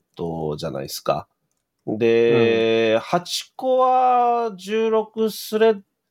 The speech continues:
Speaker 1: ドのモデルで、確か、もうちょっとなかったか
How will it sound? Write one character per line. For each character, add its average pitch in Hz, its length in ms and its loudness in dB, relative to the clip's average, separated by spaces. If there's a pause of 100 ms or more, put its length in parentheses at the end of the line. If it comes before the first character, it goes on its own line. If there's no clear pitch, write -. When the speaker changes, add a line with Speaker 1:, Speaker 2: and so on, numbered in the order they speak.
(340)
Speaker 1:
ド 120 120 4
の 107 140 4
モ 101 240 0
デ 107 160 4
ル 107 160 2
で、 185 160 4
確 156 220 -2 (200)
か、 95 440 4 (1400)
も 175 120 4
う 196 40 -2
ち 233 80 0
ょ - 20 -4
っ - 20 -4
と 98 240 2
な 98 140 -2
か 98 60 -2
っ 90 60 -12
た - 100 -16
か - 80 -12